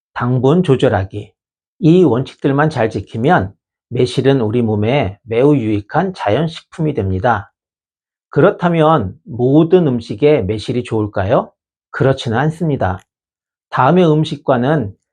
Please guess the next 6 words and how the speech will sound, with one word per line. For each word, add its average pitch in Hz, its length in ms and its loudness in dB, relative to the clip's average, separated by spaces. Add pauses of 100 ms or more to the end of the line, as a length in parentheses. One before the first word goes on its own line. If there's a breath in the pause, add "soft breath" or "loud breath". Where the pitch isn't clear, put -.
같이 - 340 -4
드시는 147 340 0
것을 123 400 0
피하시기 160 460 -2
바랍니다. 95 600 -2 (460)
매실과 123 880 2